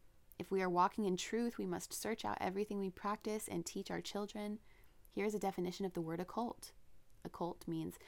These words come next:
secret, not divulged, from el occultus, hidden, concealed, secret,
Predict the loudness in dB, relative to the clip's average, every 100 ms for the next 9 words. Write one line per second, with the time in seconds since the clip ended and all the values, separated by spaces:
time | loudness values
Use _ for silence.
0 | -20 -8 -2 -2 0 -4 -4 -10 -16 -2
1 | 0 2 2 4 4 4 0 -4 -10 -12
2 | -2 0 2 2 0 0 0 2 0 -2
3 | -4 2 4 4 2 0 -2 2 2 2
4 | 0 -2 -2 -2 -2